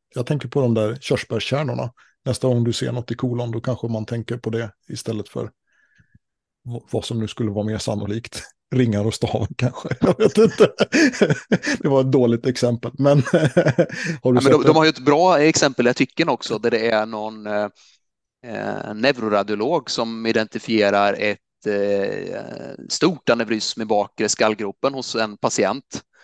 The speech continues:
Speaker 1: Mm.
Speaker 2: Vilket bekräftas, alltså på, på en M R-bild, och sen bekräftas det med en, en angiografi. Och
Speaker 1: Mm.
Speaker 2: sen har man då sett att samma neuroradiolog under samma dag satte upp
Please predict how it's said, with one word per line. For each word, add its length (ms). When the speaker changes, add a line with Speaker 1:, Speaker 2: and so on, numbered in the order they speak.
Speaker 1:
Mm. 140
Speaker 2:
Vilket 240
bekräftas, 760
alltså 380
på, 220
på 120
en 60
M 200
R-bild, 380
och 80
sen 140
bekräftas 520
det 100
med 240
en, 340
en 220
angiografi. 800
Och 280
Speaker 1:
Mm. 120
Speaker 2:
sen 220
har 80
man 100
då 100
sett 260
att 180
samma 640
neuroradiolog 920
under 380
samma 340
dag 440
satte 300
upp 160